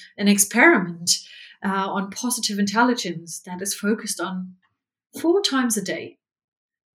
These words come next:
basically becoming mindful for two minutes, four times a day, two minutes. We are talking about eight minutes here.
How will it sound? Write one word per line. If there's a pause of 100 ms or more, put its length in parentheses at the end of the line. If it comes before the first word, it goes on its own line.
(140)
basically
becoming
mindful (100)
for
two (220)
minutes, (180)
four
times
a
day,
two
minutes.
We
are
talking
about
eight
minutes
here.